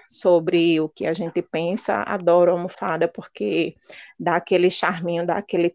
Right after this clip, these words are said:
toque, né? É, vamos ter alguns produtos, é, pra gente mesmo, pessoal, como máscara de dormir. Então, assim, tem um,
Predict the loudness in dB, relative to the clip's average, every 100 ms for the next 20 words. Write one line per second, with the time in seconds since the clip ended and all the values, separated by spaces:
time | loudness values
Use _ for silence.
0 | 0 4 4 2 -6 -8 -8 _ _ _
1 | _ _ _ -18 -16 -10 -4 -2 -2 -4
2 | -4 -2 0 2 2 2 2 0 0 2
3 | 2 4 2 -2 -4 -4 -2 0 -2 -2
4 | -2 -4 -4 -12 _ -20 -20 -20 _ 0
5 | 4 6 6 6 6 2 0 -6 -16 _
6 | _ -2 0 0 -2 -4 -4 -4 -6 -8
7 | -10 -6 -2 0 -2 -4 -8 -6 -10 -14
8 | _ -20 _ -8 -6 -6 -4 -4 -2 0
9 | 2 0 0 -4 -2 -2 -2 -2 -2 -2
10 | 0 -4 -4 -6 -6 -6 -6 -4 -6